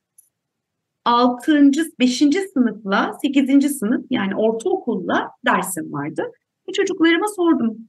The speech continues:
"Kitap okuyan var mıydı?" diye. Aralarından bir tane öğrencim çıktı. "Ne düşünüyorsun kitap hakkında?" dedim. "Bakın vallahi hiçbir şey anlamadım ben bu kitaptan." dedi. Yani annem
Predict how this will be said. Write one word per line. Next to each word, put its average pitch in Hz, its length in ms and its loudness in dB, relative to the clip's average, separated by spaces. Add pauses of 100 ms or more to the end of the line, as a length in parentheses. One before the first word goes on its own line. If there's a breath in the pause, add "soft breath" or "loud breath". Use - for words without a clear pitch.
(180)
"Kitap 392 240 -4
okuyan 359 480 0
var 311 180 2
mıydı?" 180 320 -2 (140)
diye. 427 200 -6
Aralarından 403 520 -4
bir - 200 -14
tane 339 200 2
öğrencim 262 460 2
çıktı. - 500 -8 (440)
"Ne 415 80 4 (120)
düşünüyorsun 220 600 2
kitap 196 280 -8
hakkında?" 160 480 -10
dedim. 180 320 -4 (1000)
"Bakın 240 260 -2
vallahi 302 180 0
hiçbir - 200 -10
şey 339 140 2
anlamadım 339 400 0
ben 185 200 0
bu - 40 -12
kitaptan." - 580 -10
dedi. - 180 -16 (760)
Yani 269 280 2
annem 311 380 6